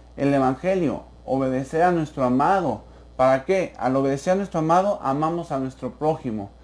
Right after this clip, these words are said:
Y al amar a nuestro prójimo, estamos haciendo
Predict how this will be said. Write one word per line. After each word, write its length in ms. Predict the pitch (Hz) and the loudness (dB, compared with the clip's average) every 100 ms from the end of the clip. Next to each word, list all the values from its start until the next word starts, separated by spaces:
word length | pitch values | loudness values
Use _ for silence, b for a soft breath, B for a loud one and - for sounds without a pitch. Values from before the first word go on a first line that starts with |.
| b b - | b b 0
Y 60 | 135 | 2
al 100 | 139 | 4
amar 260 | 143 165 | 4 2
a 80 | 196 | 2
nuestro 320 | 185 - 127 | 0 -6 -6
prójimo, 540 | 170 185 196 196 214 - b b - | -2 -2 -2 -4 -4 -8 b b -8
estamos 840 | 131 127 - 156 170 180 175 - - | -6 -6 -2 2 2 2 -2 -6 -6
haciendo 800 | 120 127 - 139 160 147 120 | -6 -6 -4 -2 0 0 -2